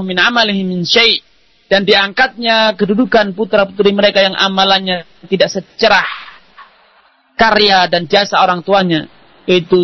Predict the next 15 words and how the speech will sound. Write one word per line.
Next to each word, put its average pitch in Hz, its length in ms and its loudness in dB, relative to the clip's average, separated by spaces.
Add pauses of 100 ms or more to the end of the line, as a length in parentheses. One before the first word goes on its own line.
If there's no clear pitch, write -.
tidak 165 480 0
berdampak 175 720 0 (640)
terhadap 170 480 0
dikuranginya 170 1040 0 (720)
amal 180 880 0
atau 160 240 0
pahala 185 640 0
orang 170 240 -2
tua 160 80 0
mereka. 156 400 0
Artinya, 180 480 2
orang 180 160 2
tua 170 160 2
mereka 170 240 2
akan 165 80 0